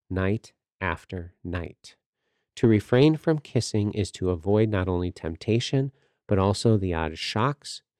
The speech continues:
fits, and starts of interrupted desires." This author is completely oblivious to the adjuration refrain, but proves the point and gives some clear guidance and verifies what the song teaches, validates what the song teaches about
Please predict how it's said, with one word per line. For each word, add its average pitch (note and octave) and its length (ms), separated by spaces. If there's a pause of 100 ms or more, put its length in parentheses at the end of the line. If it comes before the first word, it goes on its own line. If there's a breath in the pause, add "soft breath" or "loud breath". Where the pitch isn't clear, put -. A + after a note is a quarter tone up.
(100)
fits, - 480
and G#2+ 160
starts - 580
of F2 180
interrupted E2+ 840
desires." D2+ 760 (460)
This G2 100
author G2+ 360
is F#2+ 180
completely A#2 640
oblivious F2+ 560
to - 100
the E2+ 120
adjuration E2 560
refrain, C#3 400 (500)
but - 160
proves G#2 440
the A2+ 100
point F2 480 (520)
and G2 240
gives A2+ 240
some F#2 220
clear A2+ 300
guidance F2 600
and F2 240
verifies F2+ 640
what - 120
the - 60
song E2 280
teaches, - 640 (180)
validates F#2 420
what - 100
the - 80
song - 280
teaches - 500 (440)
about F#2+ 580